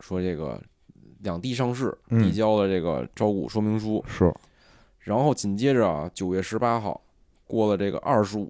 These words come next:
Speaker 1: 天啊，
Speaker 2: 嗯。
Speaker 1: 就是这个科创板，就是成功过会了。
Speaker 2: 嗯。
Speaker 1: 这个是创了一什么记录？就是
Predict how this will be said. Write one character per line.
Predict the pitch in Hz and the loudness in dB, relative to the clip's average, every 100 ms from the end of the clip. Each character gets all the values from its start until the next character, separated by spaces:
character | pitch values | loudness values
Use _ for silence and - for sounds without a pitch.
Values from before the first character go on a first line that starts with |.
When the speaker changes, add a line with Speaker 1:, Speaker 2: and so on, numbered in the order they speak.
| - | -6
Speaker 1:
天 | - 113 | -4 -2
啊， | 87 57 - | -2 -6 -4
Speaker 2:
嗯。 | 92 90 92 - _ - | -2 -2 -4 -10 _ -18
Speaker 1:
就 | - 92 | -12 -10
是 | 92 90 | -8 -6
这 | 82 | -6
个 | - 65 50 - | -6 -8 -10 -10
科 | - 123 | -4 -4
创 | 117 95 | -2 -6
板， | - - - _ _ _ - | -8 -12 -14 _ _ _ -14
就 | 95 | -8
是 | 92 - - - | -8 -10 -20 -16
成 | - 120 123 | -8 -4 -2
功 | 135 135 | 0 0
过 | 131 110 | 2 2
会 | 120 85 | 2 -2
了。 | - _ _ _ - | -4 _ _ _ -4
Speaker 2:
嗯。 | 107 104 92 - - | -2 0 -2 -8 -8
Speaker 1:
这 | 120 104 | -4 -2
个 | 101 | -4
是 | 104 | -6
创 | - - 110 | -6 -2 0
了 | 110 | -2
一 | |
什 | 107 | -4
么 | 107 | -6
记 | 104 | -4
录？ | 98 87 | -4 -4
就 | 104 | -4
是 | 101 | -6